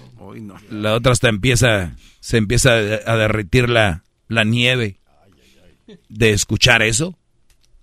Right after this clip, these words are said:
Speaker 2: Imagínate. Pero tú crees que yo con, no sé si tenga hijos, eh, pero, pero luego tú no te preocupes. O sea, si yo voy a andar contigo,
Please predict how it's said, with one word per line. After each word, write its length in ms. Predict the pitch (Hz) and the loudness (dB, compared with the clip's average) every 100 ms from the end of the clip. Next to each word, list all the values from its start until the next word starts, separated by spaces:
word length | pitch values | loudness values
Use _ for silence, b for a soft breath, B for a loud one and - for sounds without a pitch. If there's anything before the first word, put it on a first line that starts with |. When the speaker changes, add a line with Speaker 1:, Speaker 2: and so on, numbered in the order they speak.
| - | -10
Speaker 2:
Imagínate. 580 | 107 113 127 120 165 196 _ _ _ _ _ _ _ - | -4 0 0 -2 -8 -16 _ _ _ _ _ _ _ 0
Pero 240 | 131 123 | 2 2
tú 180 | 107 123 | -2 -2
crees 360 | 135 135 135 | 0 0 -2
que 100 | - | -2
yo 140 | 127 123 | -2 0
con, 420 | 131 120 104 95 _ - | -2 -2 -4 -10 _ -8
no 160 | 117 110 | -2 0
sé 120 | 117 | 0
si 140 | 117 | -2
tenga 340 | 95 113 107 110 | -2 -2 0 0
hijos, 380 | 98 123 156 - _ _ _ _ _ _ _ _ | -2 -6 -12 -20 _ _ _ _ _ _ _ _
eh, 220 | 120 110 104 | -4 -2 -2
pero, 380 | 117 107 104 95 - _ _ _ _ _ _ | 0 0 0 -2 -10 _ _ _ _ _ _
pero 320 | 113 110 107 - | -2 0 -2 -4
luego 340 | 113 113 120 - _ _ _ | -2 0 0 -2 _ _ _
tú 100 | 117 | -4
no 100 | 113 | -2
te 120 | 101 | -2
preocupes. 680 | 82 95 131 127 113 - - _ _ _ _ _ _ | -4 -4 -4 -4 -6 -10 -20 _ _ _ _ _ _
O 40 | |
sea, 300 | 123 110 92 69 - - _ | -2 0 -2 -6 -18 -20 _
si 280 | - - 113 | -12 -2 0
yo 280 | 101 123 123 | 2 4 4
voy 160 | 120 123 | 2 0
a 40 | |
andar 200 | 120 120 | 0 0
contigo, 580 | 123 113 139 135 156 | 0 0 0 0 -4